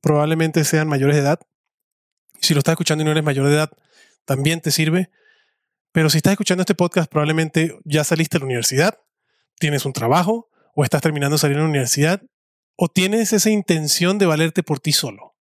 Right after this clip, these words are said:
Hoy por hoy tú tienes las herramientas para valerte por ti solo. Entonces, tus padres, tu pareja,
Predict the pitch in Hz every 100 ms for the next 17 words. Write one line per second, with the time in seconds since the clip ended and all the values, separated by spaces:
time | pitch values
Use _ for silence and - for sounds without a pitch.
0 | _ - 208 269 214 185 208 - 262 294
1 | 196 196 196 165 151 170 220 202 147 131
2 | 135 131 - 131 131 - - - _ _
3 | _ _ _ - 151 180 151 123 - _
4 | _ _ 214 208 143 117 - - - _
5 | _ 226 196 131 -